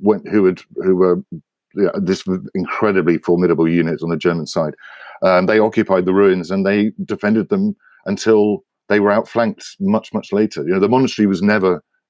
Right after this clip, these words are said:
w-, was pretty impregnable position. Um, and it was well supplied with, from sort of underground caves and so on. Um, and you talked about the, the village or the town of, of Cassino.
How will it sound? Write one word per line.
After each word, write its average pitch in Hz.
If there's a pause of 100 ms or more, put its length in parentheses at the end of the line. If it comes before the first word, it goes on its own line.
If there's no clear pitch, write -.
(120)
w-, 95
was 98
pretty 104
impregnable 87
position. 80 (380)
Um, 87
and 95
it 95
was 87
well 107
supplied 85
with, 82
from 82
sort 85
of 82
underground 85
caves 87
and 78
so 73
on. 71 (460)
Um, 98 (140)
and 120
you 139
talked 160
about 143
the, 131
the 110
village 117
or 98
the 95
town 113
of, 90 (120)
of 90
Cassino. 92